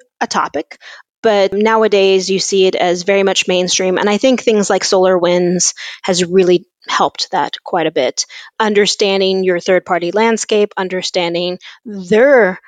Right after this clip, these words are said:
third parties and fourth parties and how that can impact you at the end of the day.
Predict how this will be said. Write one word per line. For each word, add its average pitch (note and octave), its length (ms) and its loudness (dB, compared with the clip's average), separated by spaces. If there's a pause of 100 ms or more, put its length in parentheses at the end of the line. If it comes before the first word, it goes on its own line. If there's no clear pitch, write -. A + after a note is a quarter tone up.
(160)
third F3+ 260 0
parties F3 400 -2
and F3 140 -6
fourth F3+ 300 0
parties F3 400 0
and - 120 -2
how G3 260 0
that F3+ 200 -2
can - 220 -4
impact F#3 520 -2
you F3 140 0
at E3+ 100 -2
the E3 120 -2
end E3 140 -4
of E3 80 -8
the F3 80 -8
day. F3 340 0